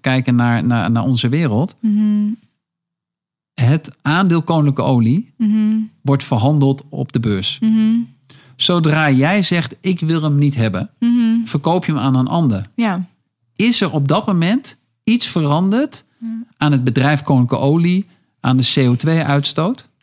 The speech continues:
Speaker 2: Nee, ik denk dat dat verandert pas als mensen besluiten niet meer met de auto te gaan.
Speaker 1: Nou, dus de stoïcijnse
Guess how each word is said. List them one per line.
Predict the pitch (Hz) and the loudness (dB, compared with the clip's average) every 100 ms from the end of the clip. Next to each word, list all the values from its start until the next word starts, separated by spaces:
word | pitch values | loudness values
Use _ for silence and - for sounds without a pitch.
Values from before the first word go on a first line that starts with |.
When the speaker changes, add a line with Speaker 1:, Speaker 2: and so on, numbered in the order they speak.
| - - | -20 -14
Speaker 2:
Nee, | - 190 175 | -8 -6 -6
ik | - 208 | -6 -2
denk | 226 | 0
dat | 226 208 202 | 0 -2 -2
dat | 254 285 | -4 -4
verandert | 247 240 226 | -2 -2 0
pas | 226 226 | -4 -4
als | 226 | -2
mensen | 220 214 220 | -2 -2 -4
besluiten | 226 214 175 196 214 208 220 | -4 -2 -2 -2 -2 -4 -4
niet | 202 190 | -6 -6
meer | 190 185 185 - | -6 -6 -8 -12
met | - 202 196 | -10 -10 -8
de | 208 175 - _ _ _ _ _ _ | -10 -10 -14 _ _ _ _ _ _
auto | - 247 - | -6 -6 -6
te | - | -12
gaan. | - - - 185 | -12 -12 -12 -6
Speaker 1:
Nou, | 107 | -4
dus | 117 151 | 0 0
de | 185 | 0
stoïcijnse | - 233 220 175 180 175 - 156 | 0 2 2 2 0 0 0 -2